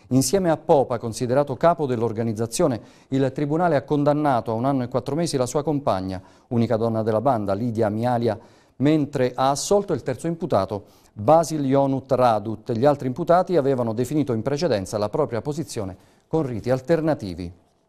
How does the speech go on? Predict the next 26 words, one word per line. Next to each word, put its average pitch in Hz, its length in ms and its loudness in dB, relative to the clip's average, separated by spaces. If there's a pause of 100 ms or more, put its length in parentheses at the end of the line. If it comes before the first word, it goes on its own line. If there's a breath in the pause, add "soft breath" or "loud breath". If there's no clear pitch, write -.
(680)
Cinquecento 180 580 0
giovani 156 420 2
abruzzesi 143 680 2
potranno 143 340 0
seguire 147 460 2
tirocini 190 520 0
formativi 160 600 0
in 113 80 0
aziende 160 420 0
europee. 117 560 0 (320 soft breath)
L'assessore 127 540 2
regionale 120 680 2
Sclocco 175 600 2
spiega 170 320 0
l'utilizzo 143 540 -4
di 123 100 -4
risorse 123 580 0
messe 135 380 0
a - 20 -2
disposizione 123 600 -4
dalla 127 140 2
regione 113 400 -4 (360 soft breath)
con 143 340 4
Garanzia 165 640 0
Giovani. 98 400 -8
Vediamo. 80 380 -8